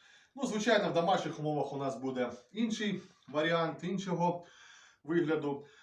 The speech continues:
Е, якщо в школі я б дивився на ваші нападаючі дії, да, тактики в грі, як ви їх розвиваєте, то вдома ми будемо, діти, згадувати, повторювати, закріплювати,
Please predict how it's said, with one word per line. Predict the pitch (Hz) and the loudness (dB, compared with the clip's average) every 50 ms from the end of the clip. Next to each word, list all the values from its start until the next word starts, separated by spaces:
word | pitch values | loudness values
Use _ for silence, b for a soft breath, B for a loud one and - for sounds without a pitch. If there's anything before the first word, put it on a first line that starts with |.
| B B B | B B B
Е, | - 127 127 123 123 120 117 - | -2 0 0 0 0 0 -2 -2
якщо | 139 147 143 165 160 | -4 -4 -2 -2 -2
в | 139 | -4
школі | - - 160 151 139 135 123 | -4 -4 -2 -2 0 0 -2
я | 127 165 | -2 -4
б | - | -4
дивився | 131 127 123 127 123 120 - 117 | -2 -2 -2 -2 -2 -4 -6 -8
на | 113 117 | -6 -4
ваші | 120 120 - - 113 | -4 -4 -4 -6 -10
нападаючі | 110 - 123 120 190 214 214 196 175 - - 175 151 | -10 -10 -8 -6 -2 -2 -2 -2 -2 -4 -6 -6 -6
дії, | 147 160 156 143 127 | -4 -2 -2 -2 -2
да, | 123 156 175 180 | -2 -2 -2 -2
тактики | 170 - - - 156 151 147 - - 127 - 139 127 | -4 -6 -6 -4 -2 -2 -2 -4 -8 -12 -10 -8 -8
в | 123 | -6
грі, | 123 123 123 | -4 -2 -2
як | 123 120 - | -2 -4 -4
ви | 131 127 | -6 -6
їх | 120 117 - | -6 -6 -6
розвиваєте, | 123 123 117 123 120 117 120 117 117 110 104 - 110 95 - B B B B B B B | -6 -6 -4 -4 -4 -4 -2 -2 -4 -4 -6 -8 -12 -14 -14 B B B B B B B
то | B 233 | B -6
вдома | 233 311 311 302 269 247 | 0 0 2 4 6 6
ми | 240 233 | 4 4
будемо, | 214 - 220 220 214 208 196 | 2 2 2 2 2 2 2
діти, | 180 180 202 - - 185 180 175 - - - - - | 2 0 -2 -2 0 2 2 2 2 0 -4 -14 -16
згадувати, | 143 - - 214 254 247 196 208 196 196 185 - 180 175 156 - - | -12 -6 0 2 2 2 4 2 2 0 0 0 -2 -2 -4 -4 -6
повторювати, | 220 226 - - 196 190 180 160 156 151 143 - - 143 131 123 120 | -8 -8 -6 -4 -2 0 0 0 0 0 -2 -4 -6 -8 -8 -8 -6
закріплювати, | 156 196 202 - 175 165 165 - 147 147 139 135 131 120 - 135 127 120 | -6 -4 -4 -4 -4 -4 -6 -6 -6 -4 -4 -2 -4 -4 -4 -6 -6 -6